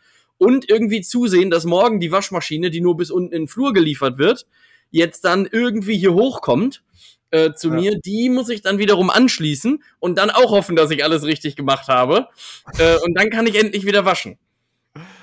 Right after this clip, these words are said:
Speaker 2: Ei, ei, ei, ei. Ja, Waschmaschine ist ein großer Spaß, aber vor allem, was immer so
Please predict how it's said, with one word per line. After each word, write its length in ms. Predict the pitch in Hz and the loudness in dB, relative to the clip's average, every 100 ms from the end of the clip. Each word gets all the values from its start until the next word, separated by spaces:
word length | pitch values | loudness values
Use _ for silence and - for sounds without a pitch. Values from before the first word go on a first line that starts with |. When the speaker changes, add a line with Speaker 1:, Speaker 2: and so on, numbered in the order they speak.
| - _ | -20 _
Speaker 2:
Ei, 300 | 139 147 139 | -2 0 0
ei, 180 | 123 120 | -2 -4
ei, 160 | 120 120 | -6 -6
ei. 60 | 139 | -4
Ja, 140 | 147 | -4
Waschmaschine 440 | 185 190 214 226 | -4 -8 -12 -6
ist 140 | 220 196 | -6 -6
ein 180 | 185 160 | -10 -6
großer 260 | 175 196 | -6 -6
Spaß, 380 | 180 - 175 180 | -8 -4 -4 -4
aber 120 | 160 | -8
vor 100 | 143 | -6
allem, 80 | 151 | -6
was 120 | 156 156 | -6 -8
immer 180 | 175 | -10
so 260 | 165 165 160 | -8 -10 -12